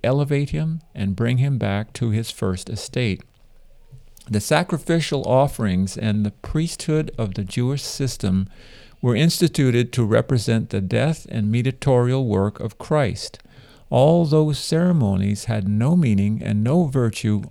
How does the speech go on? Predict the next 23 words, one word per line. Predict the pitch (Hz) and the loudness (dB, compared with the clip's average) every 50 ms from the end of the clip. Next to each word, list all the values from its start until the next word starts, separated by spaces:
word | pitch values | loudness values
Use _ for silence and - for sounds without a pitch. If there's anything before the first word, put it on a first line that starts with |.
| - - | -10 -6
only | - - 151 175 175 165 165 165 - - | -2 0 0 2 2 2 0 0 -2 -2
as | 107 131 123 107 | -2 -2 -2 0
they | 127 123 120 | 0 0 0
related | 110 113 113 104 101 98 98 101 104 92 - | 0 0 0 0 0 0 0 -2 -4 -4 -6
to | - 113 | -8 -10
Christ, | - - - - 151 135 107 95 98 - - - - - - - - - - | -10 -8 -4 -2 0 0 0 0 -2 -6 -10 -16 -20 -20 -20 -20 -20 -10 -4
who | - 135 123 113 | 0 2 2 2
was | 113 123 135 151 147 - | 2 2 2 0 -2 -2
himself | - 165 160 147 - - 123 107 98 101 - | -2 0 0 0 -2 0 0 0 0 -2 -2
the | - 104 | -6 -6
foundation | - - 127 120 123 123 113 123 127 127 - - 160 160 - | -4 -2 -2 0 0 0 0 0 0 0 0 -2 -2 -2 0
of | 120 117 104 107 107 110 - - | 0 2 2 2 0 -2 -4 -6
and | - 113 113 110 | -4 -2 -2 0
who | 110 120 110 104 | 0 0 0 0
brought | 98 92 110 113 120 131 - 180 - - | 0 0 0 0 0 0 -2 -6 -8 -8
it, | - 127 123 - _ - - _ - - | -6 -6 -6 -6 _ -20 -20 _ -12 -6
who | - 120 101 | -2 -2 0
brought | 92 123 120 127 - | 2 4 2 2 2
into | - 147 147 - - 147 143 | 0 0 0 0 0 -2 -2
existence | 139 127 113 107 139 160 151 - - 107 101 98 104 - - - - - - - - - - - | -2 -2 -2 -4 -4 -4 -4 -4 -4 -4 -4 -4 -6 -10 -14 -18 -20 -20 -20 -20 -20 -20 -8 -2
the | - 123 | 0 2
entire | 120 117 113 - - 127 123 123 127 127 127 | 2 2 0 0 2 2 4 4 4 4 2
system. | 120 - - 156 143 123 - - 107 92 87 87 95 | 0 0 0 0 0 0 -2 -2 -2 -2 -2 -4 -8